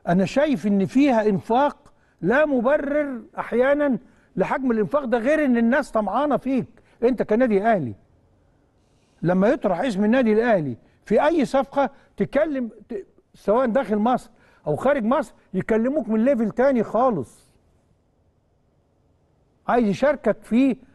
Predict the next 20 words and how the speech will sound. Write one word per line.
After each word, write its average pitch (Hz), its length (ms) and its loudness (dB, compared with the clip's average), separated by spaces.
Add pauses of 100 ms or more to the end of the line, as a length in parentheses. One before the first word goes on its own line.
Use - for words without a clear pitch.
(720)
إنك 165 240 -2
أنت 196 360 2 (520)
شديد 175 380 0
الثراء، 180 600 -2
وهذا 190 380 0
غير 208 180 -2
حقيقي. 196 540 -6 (1700)
أنت 143 140 0
عايز 226 220 0
في 196 100 -4
توقيت 220 380 -2
معين 240 360 0
تدبر 233 400 0
عملة 220 420 2 (1400)
صعبة 170 440 -2
في 180 200 -4
ظروف، 214 460 0 (1120)
أنا 196 140 2
بتكلم 240 480 0
هنا، 277 220 2